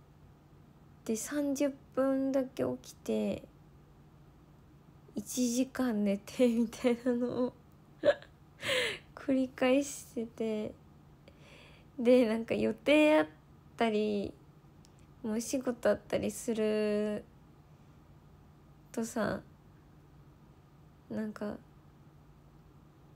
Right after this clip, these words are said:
それの移動とかでも、めっちゃ寝ちゃって。そう、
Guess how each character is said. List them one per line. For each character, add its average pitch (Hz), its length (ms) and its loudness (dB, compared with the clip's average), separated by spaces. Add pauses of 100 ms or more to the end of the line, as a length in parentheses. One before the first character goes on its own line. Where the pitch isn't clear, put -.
(240)
そ - 200 -4
れ 262 120 6
の 269 100 4
移 226 240 -2
動 247 260 4
と 262 200 -4
か 240 180 2
で 202 120 -2
も、 190 400 -4 (1400)
め 214 80 -4
っ 208 120 -6
ち - 120 0
ゃ 269 40 4
寝 269 220 4
ち 269 140 -2
ゃ 269 40 2
っ 269 40 -4
て。 - 500 -6 (680)
そ - 260 -14
う、 233 300 -10